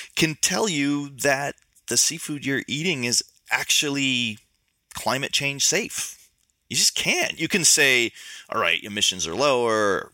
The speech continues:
whatever. You know, you can say the carbon footprint maybe is a little bit lower. But, you know, pollution and waste damaging rivers and streams, I don't know. I mean, how do you do that?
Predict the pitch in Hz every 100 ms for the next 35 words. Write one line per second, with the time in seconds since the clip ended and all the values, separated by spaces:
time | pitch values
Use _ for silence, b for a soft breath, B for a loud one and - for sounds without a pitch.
0 | _ - 98 113 113 101 90 78 85 80
1 | 78 78 - 71 - - - - 175 -
2 | 151 131 123 120 120 110 113 110 107 104
3 | 104 98 95 95 B B B B B _
4 | - - 359 370 349 165 - _ - 240
5 | 208 143 170 - 135 139 180 - 175 139
6 | 101 110 165 - - 113 131 123 120 123
7 | 131 117 107 - 107 131 165 165 - -
8 | - _ - 139 139 107 131 135 _ _
9 | _ - 92 98 95 90 87 85 b b
10 | b b b - 85 98 98 101 107 120